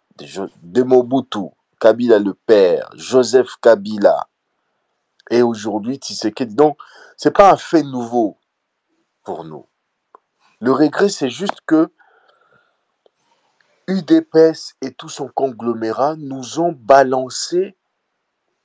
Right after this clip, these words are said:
des idées que, voilà, lorsqu'ils seront au pouvoir, nous allons, euh,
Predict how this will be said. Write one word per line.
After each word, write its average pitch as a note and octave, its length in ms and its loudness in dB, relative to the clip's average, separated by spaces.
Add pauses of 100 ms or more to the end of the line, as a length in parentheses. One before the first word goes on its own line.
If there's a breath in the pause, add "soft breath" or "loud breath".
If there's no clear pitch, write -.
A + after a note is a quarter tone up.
(840)
des A#2+ 340 -8
idées D3+ 300 -2
que, - 160 -10
voilà, D3 500 0
lorsqu'ils C#3+ 400 -8
seront B2+ 360 -6
au A#2+ 100 -4
pouvoir, C3+ 680 4 (680 loud breath)
nous B2+ 240 -4
allons, B2 500 2
euh, A2+ 520 0